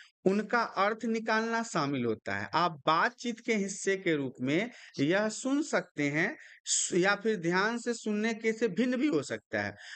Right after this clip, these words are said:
आप किसी भी चीज को सुन के उसका सही समझ निकालना, यह आपके कौशल का पहला भाग होता है, आपके स्किल्स का ये पहला भाग होता है।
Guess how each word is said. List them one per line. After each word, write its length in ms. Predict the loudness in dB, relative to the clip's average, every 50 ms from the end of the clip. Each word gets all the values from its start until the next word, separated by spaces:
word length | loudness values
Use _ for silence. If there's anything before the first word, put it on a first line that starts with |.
| -6 0 2
आप 240 | 4 4 2 0 -4
किसी 220 | -8 -6 -4 -2
भी 80 | -2 -2
चीज 200 | -4 -6 -6 -2
को 140 | -2 -2 -2
सुन 280 | -2 -2 -4 -4 -4
के 220 | -4 -2 0 0 2
उसका 300 | 0 0 0 -2 -2 -2
सही 280 | -2 -2 -2 -2 -2
समझ 300 | -2 -4 -2 0 0 0
निकालना, 520 | 0 0 0 0 0 0 0 0 0 0 2
यह 140 | 2 2 0
आपके 160 | 0 -2 -4
कौशल 420 | -2 0 0 0 0 -2 -4 -4
का 100 | -4 -4
पहला 480 | -4 -2 0 0 0 2 2 0 0 0
भाग 220 | -2 -2 -2 -2
होता 240 | 0 -2 0 0 0
है, 60 | 0
आपके 380 | -2 -2 -2 -2 -2 0 -2 -4
स्किल्स 420 | -4 -6 -4 -2 -2 -2 -2 -2
का 140 | 0 0 2
ये 120 | 2 0
पहला 440 | -2 -2 -2 0 0 2 2 0 0
भाग 240 | 0 0 -2 -2 -2
होता 280 | -4 -6 -8 -8 -8 -8
है। 120 | -8